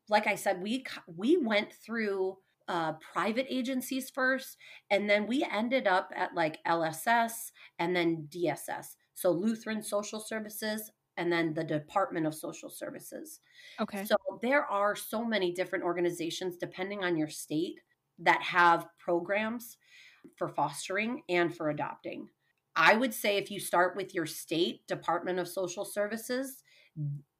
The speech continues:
Speaker 1: that would be, like, the place to start, because then everything will branch out from there, 'cause all the private organizations have to go from the state.
Speaker 2: Gotcha.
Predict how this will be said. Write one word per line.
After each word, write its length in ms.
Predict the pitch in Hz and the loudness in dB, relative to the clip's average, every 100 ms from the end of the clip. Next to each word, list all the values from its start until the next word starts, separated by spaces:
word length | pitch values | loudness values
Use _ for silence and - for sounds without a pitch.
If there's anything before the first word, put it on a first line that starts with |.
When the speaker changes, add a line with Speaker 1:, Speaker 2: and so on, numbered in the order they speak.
| 175 | 2
Speaker 1:
that 320 | 175 170 175 | 8 8 8
would 160 | 180 | 2
be, 140 | 156 175 | 4 4
like, 240 | 160 156 _ _ - | 4 0 _ _ -8
the 80 | |
place 340 | 147 - 175 - | -2 2 2 0
to 100 | - | -10
start, 420 | - - 160 220 | -4 2 2 2
because 280 | 170 - 156 | -6 -4 0
then 140 | 156 | 2
everything 460 | 156 180 175 180 170 | 2 0 -2 0 2
will 120 | 156 | 2
branch 360 | 151 160 160 151 | 0 0 0 2
out 260 | 160 151 | 0 0
from 180 | - 165 | -2 -2
there, 280 | 151 131 151 - - | 0 -2 -6 -14 -10
'cause 180 | - 180 | 0 4
all 160 | 160 180 | 8 6
the 120 | 180 | 6
private 400 | 147 - 175 196 | 2 6 6 6
organizations 760 | 202 208 208 208 214 208 220 214 | 2 0 -2 -2 -4 -4 -6 -2
have 200 | 165 160 | -2 -2
to 240 | 170 147 - _ _ _ _ 175 | -4 -4 -6 _ _ _ _ -4
go 200 | 160 165 | 2 2
from 260 | 170 175 165 | 2 0 0
the 60 | |
state. 340 | 151 - 143 - _ _ _ _ _ - | -2 -8 -12 -14 _ _ _ _ _ -10
Speaker 2:
Gotcha. 400 | 214 185 - 170 | -6 -4 -6 -12